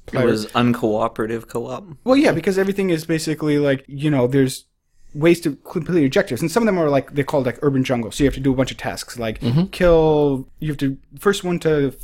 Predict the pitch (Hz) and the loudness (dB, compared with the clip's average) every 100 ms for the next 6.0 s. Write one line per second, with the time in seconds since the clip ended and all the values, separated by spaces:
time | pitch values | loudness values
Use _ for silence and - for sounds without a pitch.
0 | - - 156 151 147 139 131 - 135 127 | -8 -2 2 6 6 4 0 -4 -4 -4
1 | - - - _ _ 151 139 135 - 123 | -8 -12 -14 _ _ -4 0 0 2 0
2 | 120 127 120 117 - - - 135 139 131 | 2 0 0 -2 -6 -10 -4 -2 -2 2
3 | 151 143 139 - 247 208 185 - - - | 4 4 4 -2 2 2 2 -2 -12 -16
4 | - 147 151 147 135 139 147 143 139 127 | -12 0 2 2 0 0 0 2 -2 -2
5 | - 135 131 127 123 131 - 135 123 | -4 -2 0 -2 -6 -20 -4 -2 -2